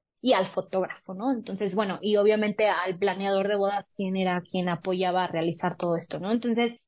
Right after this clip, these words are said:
sí, o sea, sin duda surgieron todas estas nuevas tendencias, como todo, ¿no? A causa de, de esta necesidad, a causa de ya no poder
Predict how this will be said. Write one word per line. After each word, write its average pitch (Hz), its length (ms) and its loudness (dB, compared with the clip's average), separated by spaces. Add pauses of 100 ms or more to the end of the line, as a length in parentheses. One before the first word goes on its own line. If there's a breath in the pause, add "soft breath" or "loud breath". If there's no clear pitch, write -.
(120)
sí, 339 180 4
o 208 80 4
sea, 196 220 -2
sin 220 140 2
duda 226 300 4
surgieron 220 440 0
todas 202 220 2
estas 202 260 -4
nuevas 196 320 -4
tendencias, 202 720 -2 (460)
como 220 300 4
todo, 262 260 6
¿no? 233 220 4
A 233 120 -2
causa 220 320 0
de, 196 240 2
de 202 100 0
esta 196 180 -4
necesidad, 202 560 0
a 196 100 0
causa 196 300 -2
de 190 160 -2
ya 190 180 -4
no 196 140 -8
poder 180 380 -2